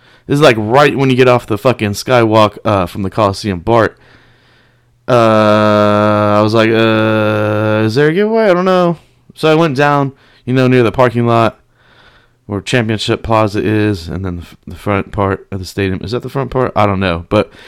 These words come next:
where the parking lot leads into the, like, four of the entrances of the stadium. And that shit was nuts. It was wrapped around. I was like, "Where? Er, hold up, Mom.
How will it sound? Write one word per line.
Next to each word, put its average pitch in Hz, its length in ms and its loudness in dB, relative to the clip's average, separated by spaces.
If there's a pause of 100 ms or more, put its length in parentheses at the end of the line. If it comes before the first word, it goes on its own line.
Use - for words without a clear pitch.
(400)
where 135 300 6
the 123 80 0
parking 151 500 0
lot 143 320 2
leads 131 240 2
into 117 320 0
the, 98 320 0 (240)
like, 95 180 -8
four 123 260 2
of 104 60 0
the 95 80 -2
entrances 101 400 -6
of 92 60 -10
the 82 80 -10
stadium. 107 460 -2
And 117 120 -2
that 151 140 2
shit 160 220 4
was 120 180 2
nuts. 143 480 4
It - 80 -2
was 165 140 6
wrapped 139 440 2
around. 135 540 2
I 147 80 6
was 143 80 4
like, 147 220 4
"Where? 247 500 6 (300)
Er, 370 480 4 (340)
hold 202 220 2
up, 196 140 2
Mom. 185 340 2